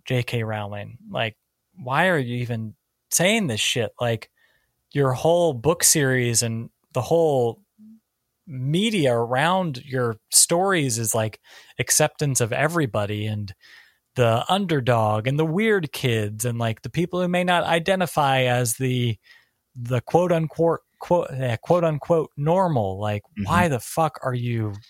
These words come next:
Speaker 1: saying this bullshit? Like, and, uh, you know, here we are to make some hot takes and to solve all the world's problems of, like,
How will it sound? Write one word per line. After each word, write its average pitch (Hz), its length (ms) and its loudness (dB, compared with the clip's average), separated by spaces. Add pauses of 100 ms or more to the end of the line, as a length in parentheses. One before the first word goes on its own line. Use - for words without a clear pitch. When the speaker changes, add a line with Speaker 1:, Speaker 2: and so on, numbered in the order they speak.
(180)
Speaker 1:
saying 160 480 2
this 113 160 -2
bullshit? 131 720 -2
Like, 113 320 -2 (920)
and, 139 220 0 (100)
uh, 175 40 -4
you 170 220 -4
know, 139 160 4
here 175 260 0
we 139 180 4
are 117 300 2
to 120 500 -2 (200)
make 147 260 0
some 123 120 2
hot 131 320 0
takes 120 440 0 (420)
and 120 180 -2
to 113 180 2
solve 117 440 4
all 147 260 2
the 139 60 2
world's 110 400 0
problems 104 680 -2
of, 107 120 -4
like, 110 300 0